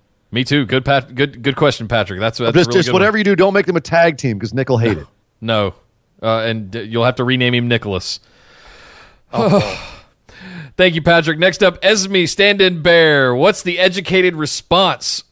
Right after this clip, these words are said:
Speaker 1: when someone says wrestling is fake? I'll go first on this one, if you don't mind.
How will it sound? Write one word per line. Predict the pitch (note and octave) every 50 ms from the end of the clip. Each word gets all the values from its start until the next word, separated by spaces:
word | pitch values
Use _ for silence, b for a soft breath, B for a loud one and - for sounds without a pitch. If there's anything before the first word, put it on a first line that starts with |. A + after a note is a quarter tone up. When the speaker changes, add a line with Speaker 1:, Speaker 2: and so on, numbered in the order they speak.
| _
Speaker 1:
when | - C#3 C#3+ C#3+
someone | B2+ - - E3+ E3+ E3+ E3 D#3+ D#3+ D#3
says | C#3 - - D3 D3 C#3+ C#3 C3+ C3 A#2 C3 _ _ _ -
wrestling | A2 A#2+ C#3 D3 - - C#3+ C#3 C3+ C3
is | B2+ A#2+ - B2 B2 B2 A2+ - -
fake? | - _ - A2+ F#2 D#2+ - -
I'll | F3+ B3 C4+
go | A3+ G#3 D3
first | - - C3 A2+ - -
on | G2 F#2
this | F#2+ F#2 -
one, | - F#2
if | E2+ - -
you | E2+
don't | F2 E2 D#2
mind. | F2 F2 F#2+ A2 A#2